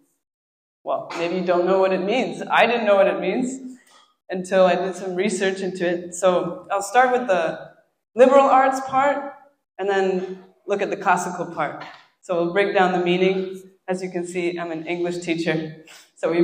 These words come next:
break down definitions. So the liberal, liberal arts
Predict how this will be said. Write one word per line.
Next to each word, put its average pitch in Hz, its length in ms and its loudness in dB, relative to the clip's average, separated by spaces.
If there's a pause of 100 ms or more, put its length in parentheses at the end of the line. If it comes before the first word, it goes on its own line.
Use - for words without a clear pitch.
break 185 260 2
down 180 240 2
definitions. 180 800 -6 (680)
So 208 120 -10
the 214 120 -2
liberal, 254 480 -2
liberal 262 260 2
arts - 640 -2